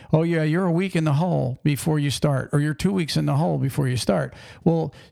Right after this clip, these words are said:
I don't care how good the job sounds. If you haven't eaten in a day or so, um, and this company is a company that is gonna hold back your money for the next couple of weeks,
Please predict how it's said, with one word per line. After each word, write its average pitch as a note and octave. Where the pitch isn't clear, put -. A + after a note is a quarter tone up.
I F3
don't A3
care E3
how F#3
good F#3
the C#3
job F3
sounds. C#3
If D3
you A3+
haven't D3
eaten A3
in D3
a C3+
day C3
or B2+
so, A#2+
um, B2+
and C#3+
this D3+
company D#3
is D3
a C3+
company D#3
that C3+
is C#3
gonna D3
hold D3
back D3+
your C#3+
money G3+
for D#3
the C3
next C3
couple B2+
of A#2+
weeks, C3